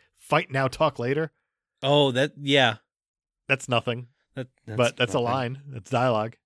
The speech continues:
Speaker 1: Okay.
Speaker 2: Wow.
Speaker 1: We got a zero.
Speaker 2: Yeah, I guess so.
Speaker 1: Okay.
Speaker 2: Well, that's unexpected.
Speaker 1: Jack Jack has powers?
Speaker 2: You have powers!
Speaker 1: No, that's nothing. I got it wrong.
Speaker 2: Yeah.
Speaker 1: <laughs> So
Speaker 2: Yeah. Um,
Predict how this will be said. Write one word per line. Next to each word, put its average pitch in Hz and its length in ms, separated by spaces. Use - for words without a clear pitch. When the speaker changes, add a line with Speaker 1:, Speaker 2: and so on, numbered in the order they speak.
Speaker 1:
Okay. 180 720
Speaker 2:
Wow. 139 460
Speaker 1:
We 208 120
got 156 140
a 139 300
zero. 117 420
Speaker 2:
Yeah, 113 200
I 170 60
guess - 220
so. - 220
Speaker 1:
Okay. 233 360
Speaker 2:
Well, 131 100
that's 156 340
unexpected. 120 680
Speaker 1:
Jack 156 260
Jack 185 160
has 170 140
powers? 277 580
Speaker 2:
You 320 400
have 311 360
powers! 285 720
Speaker 1:
No, 185 200
that's 170 180
nothing. 147 260
I 113 60
got 127 160
it 120 80
wrong. 127 340
Speaker 2:
Yeah. 101 180
Speaker 1:
<laughs> - 280
So - 420
Speaker 2:
Yeah. 117 800
Um, 151 220